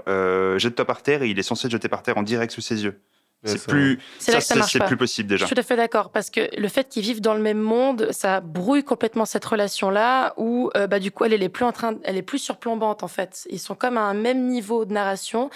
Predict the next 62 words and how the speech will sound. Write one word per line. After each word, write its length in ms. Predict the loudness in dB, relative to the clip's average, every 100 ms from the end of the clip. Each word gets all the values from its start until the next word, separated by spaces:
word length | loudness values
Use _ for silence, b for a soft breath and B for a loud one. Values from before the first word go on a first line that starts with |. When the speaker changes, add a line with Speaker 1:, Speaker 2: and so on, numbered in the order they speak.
| B B
Speaker 3:
Ça 100 | 0
veut 100 | 2
dire 220 | 2 2
que 80 | 2
lui 220 | 4 4
était 160 | 4 2
en 100 | 0
train 200 | 0 0
de 120 | 0
faire 300 | 2 2 4
une 140 | 4
vie 180 | 2 2
normale 400 | 4 4 4 2 0
depuis 400 | -4 -4 -6 -2
quarante-cinq, 500 | 0 2 0 0 -2
cinquante 380 | -2 -2 -2 0
ans, 60 |
je 80 | -2
sais 100 | -2
pas 100 | -4
quel 160 | 0 0
âge 140 | 0
il 120 | 0
a, 140 | 0 -2 B B B B
et 40 | -8
tout 220 | 0 4
d'un 160 | 4
coup, 340 | 2 2 2 2 0
elle, 140 | 2
elle 200 | 2 2
lance, 280 | 2 2 0
elle 120 | -4
commence 320 | 0 0 2 0
un 60 |
récit, 340 | 0 -2 -4 -2
puis 100 | 0
elle 80 |
le 80 | 0
prend 220 | -2 0 0
au 60 |
vol, 260 | 2 2 2
en 60 |
fait, 200 | 0 -4
alors 140 | -4 -4
qu'il 80 | -4
était 120 | 0
en 80 | 0
train 140 | 0
de 40 | -2
vivre. 100 | -4 B B B
En 20 |
fait, 160 | -2 2
il 60 | 2
a, 60 | 2
il 80 |
commence 320 | 2 4 4 2
pas 160 | 0
son 140 | 2 2
existence 640 | 2 -2 0 0 0 -6 _ _ 0
pendant 220 | 2 4
qu'elle 160 | 4
écrit. 320 | 2 0 -6